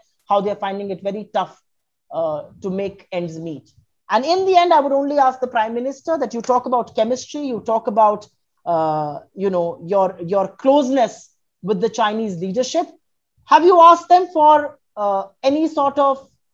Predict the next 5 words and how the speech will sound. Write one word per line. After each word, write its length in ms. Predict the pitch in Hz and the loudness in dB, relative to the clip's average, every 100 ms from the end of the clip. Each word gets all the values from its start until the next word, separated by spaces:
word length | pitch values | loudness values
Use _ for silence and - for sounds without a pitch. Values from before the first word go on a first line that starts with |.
| _ - | _ -2
accountability 1000 | 233 240 277 320 339 294 262 226 185 120 _ _ _ _ - | 0 4 4 4 2 0 0 0 -4 -16 _ _ _ _ 0
as 220 | 233 240 | 0 2
far 240 | 262 254 | 2 4
as, 400 | 262 262 - - _ - | 4 0 -6 -18 _ -6
uh, 200 | 190 | -4